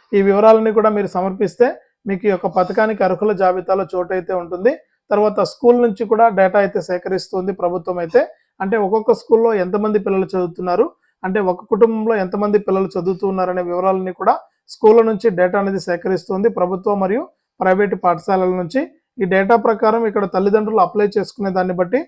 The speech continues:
వివరాలన్నీ కూడా మ్యాచ్ చేసి తర్వాత ఈ యొక్క పథకానికి విడుదల చేయడానికి గ్రీన్ సిగ్నల్ అయితే ఇవ్వబోతున్నారనమాట.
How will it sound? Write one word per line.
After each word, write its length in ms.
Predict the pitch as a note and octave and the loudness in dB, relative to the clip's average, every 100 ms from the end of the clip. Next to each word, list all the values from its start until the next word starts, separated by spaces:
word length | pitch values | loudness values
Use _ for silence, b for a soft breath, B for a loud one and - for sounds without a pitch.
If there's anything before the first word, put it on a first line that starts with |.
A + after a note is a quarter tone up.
| _ _ - | _ _ -6
వివరాలన్నీ 500 | F#3+ G#3+ A3 A3 G#3+ | 2 4 4 4 0
కూడా 180 | G#3+ G#3+ | 0 0
మ్యాచ్ 320 | G3 F3+ F3+ | 0 -2 -2
చేసి 260 | - F#3 C4+ | -2 -4 -4
తర్వాత 340 | - G3 G3 G3 | -6 -2 0 0
ఈ 60 | F#3+ | -2
యొక్క 160 | F3+ | -4
పథకానికి 640 | F3+ F3 F3 G#3 G3 G3 D4 - _ _ - | -6 -6 -4 -6 -4 -6 -8 -10 _ _ -6
విడుదల 260 | F#3 G3+ G3+ | -2 0 0
చేయడానికి 480 | G#3 F#3+ F#3 F3 A#3 | 0 0 -2 -2 -4
గ్రీన్ 300 | F#3 G3 G3 | -2 -2 -2
సిగ్నల్ 280 | F#3+ F#3+ F#3 | -2 0 0
అయితే 120 | G3+ | 0
ఇవ్వబోతున్నారనమాట. 840 | F3+ F3 F#3 F3 F3+ F3 F3 F3 | -2 -2 -4 -4 -4 -2 -2 -2